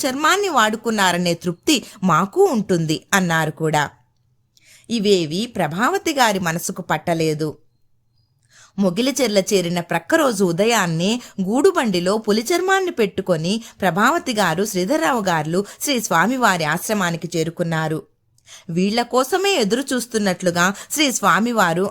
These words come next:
ఆశ్రమ వరండాలో నిల్చుని ఉన్నారు. ప్రభావతి గారు పులి చర్మాన్ని చేతులతో పట్టుకొని గబాగబా శ్రీ స్వామివారి వద్దకు వచ్చి,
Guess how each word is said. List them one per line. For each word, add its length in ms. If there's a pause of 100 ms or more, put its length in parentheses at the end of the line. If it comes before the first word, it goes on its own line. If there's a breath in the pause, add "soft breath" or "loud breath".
ఆశ్రమ 400
వరండాలో 580
నిల్చుని 420
ఉన్నారు. 520 (540 loud breath)
ప్రభావతి 520
గారు 280
పులి 300 (100)
చర్మాన్ని 580
చేతులతో 420
పట్టుకొని 840
గబాగబా 560
శ్రీ 200
స్వామివారి 680
వద్దకు 380
వచ్చి, 520